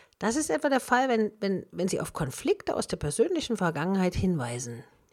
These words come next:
Je stärker wir mit der Abwertung auf diese Seiten von uns reagieren, umso weiter treibt uns dies in den Konflikt hinein. Du musst nicht allen Sein-, Seiten deiner Persönlichkeiten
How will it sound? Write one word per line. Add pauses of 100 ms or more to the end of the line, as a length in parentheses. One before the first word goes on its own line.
Je
stärker
wir
mit
der
Abwertung
auf (180)
diese
Seiten
von
uns
reagieren, (680)
umso
weiter
treibt
uns
dies
in
den
Konflikt
hinein. (1000)
Du
musst
nicht
allen
Sein-, (100)
Seiten
deiner
Persönlichkeiten